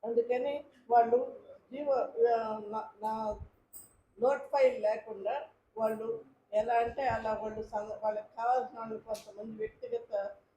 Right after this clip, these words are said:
దీనికి పెట్టుకొని సీఈఓ గారు, డిప్యూటీ సీఈఓ గారు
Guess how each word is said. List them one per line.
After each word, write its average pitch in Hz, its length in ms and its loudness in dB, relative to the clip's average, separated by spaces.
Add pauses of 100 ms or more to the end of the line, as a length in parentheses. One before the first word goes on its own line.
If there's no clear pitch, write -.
(180)
దీనికి 214 520 -4 (400)
పెట్టుకొని 220 600 -4 (120)
సీఈఓ 240 340 2
గారు, 208 320 2
డిప్యూటీ 220 500 -6
సీఈఓ 392 340 -6
గారు 185 360 -4